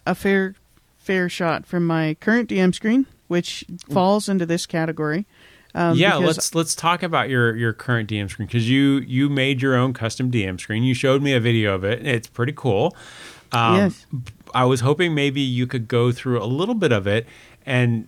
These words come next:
Speaker 2: and maybe we can start off with just talking about what are the key features of your D M screen that, like, that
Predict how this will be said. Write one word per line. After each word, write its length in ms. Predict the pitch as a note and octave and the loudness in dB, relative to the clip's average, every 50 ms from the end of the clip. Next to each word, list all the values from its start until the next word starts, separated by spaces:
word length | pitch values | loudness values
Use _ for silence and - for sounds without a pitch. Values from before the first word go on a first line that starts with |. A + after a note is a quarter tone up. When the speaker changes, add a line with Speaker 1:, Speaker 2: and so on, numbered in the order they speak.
| - _ - | -12 _ -6
Speaker 2:
and 340 | C3 B2+ A#2+ A#2 A2 G#2+ A2+ | -4 -2 -2 -2 -2 -2 0
maybe 280 | B2+ C3+ D3 D3+ E3 | 0 0 0 0 0
we 120 | D#3 D#3+ C#3+ | 0 0 -2
can 120 | C#3+ B2+ | -2 -2
start 220 | B2 - C3 B2 | -2 0 0 2
off 160 | B2 A#2 G2+ G#2+ | 2 0 0 -2
with 120 | A#2 G#2 | -4 -4
just 160 | - A#2+ - | -4 -6 -6
talking 380 | - - A2 G#2+ G#2 - A#2 G#2+ | -4 -4 -4 -4 -4 -4 -4 -4
about 420 | G#2 G#2 A2 G#2+ G#2 G#2 G2 - - - - _ _ _ _ _ _ _ | -2 0 0 0 0 0 -2 -6 -10 -20 -20 _ _ _ _ _ _ _
what 320 | - D#3+ B2 B2 C#3+ D#3+ E3+ | -10 -6 -2 0 0 0 0
are 100 | F3 E3+ | -2 -2
the 260 | D3+ C#3 B2+ A#2+ - - _ | -2 -2 -2 -2 -4 -8 _
key 420 | - - - - D#3+ D#3+ D#3+ E3 D#3 | -14 -12 -6 -4 -2 0 0 -2 -2
features 880 | - - - C3 B2+ B2+ B2 - - A2+ G#2+ G#2 G2+ G2 G2 F#2+ F#2+ - | -6 -4 -2 -2 -2 -2 -2 -4 -4 -2 -2 -2 -2 -4 -6 -8 -10 -12
of 340 | - C3 A#2+ A2 G#2 G2 | -8 -4 -2 -2 -2 -4
your 300 | G#2 G#2 G#2+ G#2+ A2 A2+ | -4 -4 -2 0 0 -2
D 200 | G#2+ G#2 G#2 G2 | -2 -2 -4 -4
M 160 | F#2+ G2 F#2+ F2+ | -4 -4 -6 -6
screen 280 | - - G2 F#2+ F#2+ | -8 -8 -8 -6 -6
that, 180 | G2 G2 - F#2+ | -6 -8 -10 -12
like, 200 | G2 F2+ F2+ - - - - - _ _ _ _ - | -14 -16 -16 -18 -20 -20 -20 -20 _ _ _ _ -6
that 180 | G#2+ G2 - | -6 -6 -8